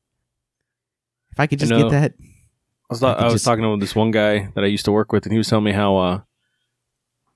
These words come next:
Speaker 2: they were sending everybody home with pay in his
Speaker 1: Yeah.
Speaker 2: area, and they asked him and a couple other guys to stick around, uh, to make sure that they got some stuff done. They're like, "Okay, cool, yeah.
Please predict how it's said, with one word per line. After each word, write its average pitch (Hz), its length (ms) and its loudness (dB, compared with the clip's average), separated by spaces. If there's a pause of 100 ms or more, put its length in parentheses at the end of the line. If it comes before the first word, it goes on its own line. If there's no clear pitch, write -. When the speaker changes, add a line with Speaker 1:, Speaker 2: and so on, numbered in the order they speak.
Speaker 2:
they 117 220 0
were 90 500 -2 (720)
sending 143 340 -2
everybody 107 420 2
home 113 680 -2 (100)
with 110 220 0
pay 135 600 -2 (320)
in 104 120 -6
his 110 160 0
Speaker 1:
Yeah. 107 80 0
Speaker 2:
area, 95 380 0 (540)
and 113 120 -4
they 113 120 2
asked 107 200 -2
him 127 160 0
and 110 60 0
a 104 40 -4
couple - 260 0
other 131 180 2
guys 95 260 0
to 104 60 -10
stick - 220 -4
around, 98 640 -6 (500)
uh, 95 240 -6
to - 120 -8
make 104 140 0
sure 107 160 -2
that 98 120 0
they 92 120 -2
got 92 220 0
some 87 300 -8
stuff - 280 -4
done. 82 200 -2
They're 104 120 -2
like, - 140 -2
"Okay, 196 240 0
cool, 196 260 -4
yeah. 165 160 -2